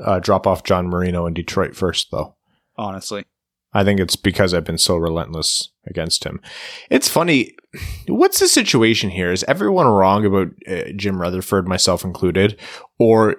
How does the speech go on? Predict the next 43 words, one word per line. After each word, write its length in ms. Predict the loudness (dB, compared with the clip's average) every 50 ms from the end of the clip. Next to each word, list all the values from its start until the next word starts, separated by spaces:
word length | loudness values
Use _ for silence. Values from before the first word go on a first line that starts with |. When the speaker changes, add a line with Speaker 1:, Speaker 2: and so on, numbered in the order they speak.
| -4 -2
Speaker 1:
could 200 | 0 0 2 4
you 140 | 4 4
have 200 | 4 4 2 0
put 240 | 0 0 2 4 6
in, 280 | 6 6 6 6 4 2
uh, 300 | 2 2 2 2 2 2 2
a 80 | 2 2
monkey 300 | 4 2 2 2 0 2
in 80 | 2
a 60 | 2
typewriter 560 | 2 2 0 0 2 2 2 2 4 2 2 2
and 280 | 2 0 0 2 2
they 120 | 2 2 0
could 120 | 0 -2
have 140 | -4 -4 -2
G 240 | 0 2 2 4 4
M'd 380 | 2 2 0 -2 -4 -6 -2 -2
the 80 | -4
Pittsburgh 420 | -2 0 0 0 0 0 -2 -2 -2
Penguins 480 | -4 -2 -2 -2 0 -2 -4 -2 0
led 160 | 0 0 0
by 140 | 0 -2 -2
Crosby 460 | -2 0 0 0 0 0 0 -2 -2
and 100 | -2 0
Malkin 340 | 0 -2 -2 -2 -4 -6 -6 -4
to, 220 | -4 -4 -4 -4 -6 _ -12
to 120 | -12 -12
two 240 | -10 -6 -6 -4 -4
additional 360 | -4 -6 -6 -8 -6 -8 -10
cups 300 | -8 -8 -8 -8 -6 -10
under 220 | -12 -10 -8 -8 -8
his 140 | -8 -8
tenure? 460 | -8 -8 -10 -10 -10 -10 -10 -10 -12 _ _ _ _ _ _ _
Speaker 2:
With 240 | -2 -2 0 2 2
all 140 | 2 2 2
due 240 | 2 0 0 2 2
respect 420 | 2 2 2 2 2 0 0 0 -2
to 60 | -2
Jim 260 | 0 2 2 2 4
Rutherford, 600 | 2 2 2 2 0 0 0 2 2 2 2 0 -2 -2
yeah, 160 | -2 -2 -2
no, 160 | -6 -14 -14 -12 -8
the, 240 | -8 -8 -8 -8